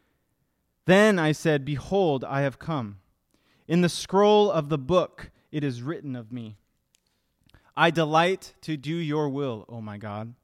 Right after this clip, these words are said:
Your law is within my heart." I have told the glad news of deliverance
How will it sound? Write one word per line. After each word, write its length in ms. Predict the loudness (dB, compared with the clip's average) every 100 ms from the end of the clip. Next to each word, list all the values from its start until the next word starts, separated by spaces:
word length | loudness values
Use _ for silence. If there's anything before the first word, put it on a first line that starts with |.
| _ _ _ _ _ -4
Your 220 | 0 2
law 340 | 4 6 6
is 260 | 2 -6 -6
within 380 | -8 -8 -8 -8
my 140 | -10
heart." 320 | -10 -14 -14 _ _ _ _ _ _ _ _ _ _ _ _ _ _ _ 2
I 120 | 4
have 180 | 4 2
told 360 | 0 2 2
the 80 | 0
glad 480 | -2 2 6 6 4
news 460 | 2 2 4 2
of 160 | 0 -2
deliverance 840 | -6 -2 -2 0 0 -2 -8 -16